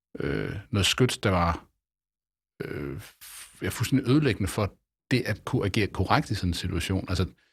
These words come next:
den korrekte agering er en enorm agil, øh, evne til hele tiden at omstille sig, til hele tiden at reagere på nye data. Og det var det, man fik skudt i skoen. Det var forkert. Så det er jo, altså, tåbeligheden har stået i kø der. Og, øh,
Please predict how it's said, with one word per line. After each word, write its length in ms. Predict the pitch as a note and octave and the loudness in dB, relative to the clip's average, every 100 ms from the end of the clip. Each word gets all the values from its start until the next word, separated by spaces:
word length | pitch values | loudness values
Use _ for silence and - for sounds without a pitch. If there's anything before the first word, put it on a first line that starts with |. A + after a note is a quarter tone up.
| _ _ - | _ _ -6
den 100 | A2+ | -2
korrekte 500 | G2 G#2+ G2+ A#2 - | 0 2 4 4 2
agering 480 | - - A#2 G#2 F#2+ | 0 2 2 2 0
er 240 | F#2+ G2 G2+ - _ _ _ _ - | 2 4 2 -2 _ _ _ _ -2
en 120 | A#2+ | 2
enorm 360 | A#2 B2 A#2+ A#2 | 4 4 2 0
agil, 520 | B2+ - B2+ C3 B2+ - _ _ _ - | -2 0 0 0 -6 -12 _ _ _ -8
øh, 80 | G2+ - | -6 -2
evne 240 | A#2+ B2 B2 | 0 2 2
til 160 | - | 0
hele 140 | - C#3 | 0 0
tiden 140 | A#2+ | 2
at 40 | |
omstille 340 | F#2+ G2 A2 F2 | 0 -2 -4 -4
sig, 220 | F#2+ E2+ | -2 -4
til 140 | - G#2 | -2 0
hele 180 | A#2+ B2+ | 2 0
tiden 260 | - A2 | 0 0
at 60 | - | 0
reagere 360 | G2+ - A#2 | -2 0 -2
på 100 | G#2+ | 0
nye 140 | F#2+ G2+ | 0 0
data. 400 | G2 F#2+ - G#2+ - _ _ _ _ - | 0 -2 -4 -10 -10 _ _ _ _ -4
Og 100 | G2 | 0
det 60 | A2 | 2
var 60 | |
det, 180 | G2+ A#2+ | 2 4
man 120 | A#2 | 2
fik 120 | G#2+ G2 | 2 -2
skudt 240 | - G2 | 0 0
i 40 | |
skoen. 380 | F2+ - G#2 C2+ | 0 0 -2 -2
Det 120 | - | -2
var 40 | A2+ | -2
forkert. 560 | - - B2+ A2+ - - _ _ _ _ _ _ - | -2 -2 -2 -2 -6 -12 _ _ _ _ _ _ -12
Så 60 | - | 0
det 120 | B2 | 4
er 40 | |
jo, 200 | A#2+ G#2 - - | 6 4 -2 -6
altså, 180 | - G#2+ - D3+ | -4 -4 -6 -8
tåbeligheden 560 | - C3+ C3+ C3 F#2 F#2 | 4 6 6 4 4 4
har 60 | F#2 | 0
stået 200 | - F#2+ | 0 0
i 40 | |
kø 240 | - B2 - | 2 0 2
der. 180 | G2 F#2+ - - - - - - _ _ - | 0 0 -4 -18 -20 -20 -20 -20 _ _ 2
Og, 300 | G2 G2 F#2 | 4 6 4
øh, 180 | F2 | 4